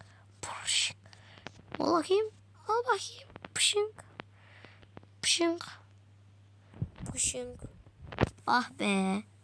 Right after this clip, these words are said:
Ama yine de bayağı bir hasar veriyoruz ha. Ama az veriyoruz anca. Bizimkileri öl-,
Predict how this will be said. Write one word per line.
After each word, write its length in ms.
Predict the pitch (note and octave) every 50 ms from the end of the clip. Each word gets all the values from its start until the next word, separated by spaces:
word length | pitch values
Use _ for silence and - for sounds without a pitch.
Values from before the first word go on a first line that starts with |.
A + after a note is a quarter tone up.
| - - - - - - - - - - -
Ama 120 | - C4
yine 200 | C4+ C4 C#4+ E4+
de 100 | A4 D4+
bayağı 240 | C4 B3+ C4+ D4+ D#4+
bir 80 | E4+ C#4+
hasar 340 | C4 B3+ - D4 D4 C4+
veriyoruz 520 | C4+ B3+ B3 B3+ D4+ C#4 G#3+ G3 - - -
ha. 180 | A3 A#3 A3+ G3 G3 G3 - - - - - - - - - - - - - - - - -
Ama 180 | A#3+ C4+ C#4
az 280 | C#4 C#4 C4+ A#3+ A#3+ A#3
veriyoruz 680 | A3+ G#3 G3+ G3+ G3 G3 G3 G3 G3 G3 - - - -
anca. 340 | A3+ G#3+ G#3+ A3 G#3+ - - - - - - - - - - - - - - - - - B3+
Bizimkileri 580 | A3 G#3+ A#3+ B3 A3 - - B3 B3 B3+ D4
öl-, 260 | D4 C#4+ C4 B3+ B3